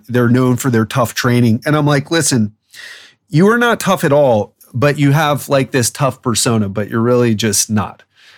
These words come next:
And I really don't like that approach at all either. It really rubs me the wrong way if you can't tell. What needs to happen is they need a, people need to be kind of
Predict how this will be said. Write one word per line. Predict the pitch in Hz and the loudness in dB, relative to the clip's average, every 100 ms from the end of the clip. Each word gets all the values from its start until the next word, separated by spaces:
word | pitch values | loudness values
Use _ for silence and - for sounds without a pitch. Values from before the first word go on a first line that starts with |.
| _ _ _ _ _ _ _ - | _ _ _ _ _ _ _ -2
And | 147 143 143 - _ _ - | 0 2 0 -2 _ _ -6
I | 156 196 190 | -2 2 2
really | 143 123 147 160 151 | 2 2 2 2 2
don't | 139 131 | 0 0
like | 120 120 | 0 -2
that | - 107 | 0 -2
approach | 87 - 104 95 | -2 0 0 0
at | 101 | 0
all | 101 90 - | 0 -2 0
either. | 117 98 85 - _ _ _ - | 0 0 -2 -14 _ _ _ -4
It | 131 | -2
really | 135 143 135 | 2 2 2
rubs | 117 123 101 | 2 0 0
me | 110 107 | -2 -2
the | 98 | -2
wrong | 104 98 | -4 -2
way | 101 98 | -4 -6
if | 98 | -6
you | 107 | -6
can't | 95 135 104 | -2 -4 -2
tell. | 120 82 - _ _ _ _ - - _ _ _ | -2 -2 -8 _ _ _ _ -20 -20 _ _ _
What | 127 160 - - | -2 -2 -2 -8
needs | 135 151 226 214 | 0 2 2 2
to | 170 | 0
happen | 135 135 120 127 117 113 _ _ _ - | 0 0 0 0 0 -4 _ _ _ 0
is | 139 - | 0 2
they | 196 | 0
need | 175 196 202 | 2 2 2
a, | 151 - - 120 | 0 -4 -14 -8
people | - 214 196 | 2 2 4
need | 135 160 190 131 101 _ _ _ | 2 4 4 2 0 _ _ _
to | - | -2
be | 131 135 117 | 2 2 0
kind | - 147 131 | -2 -2 0
of | 120 - - | -2 -4 -12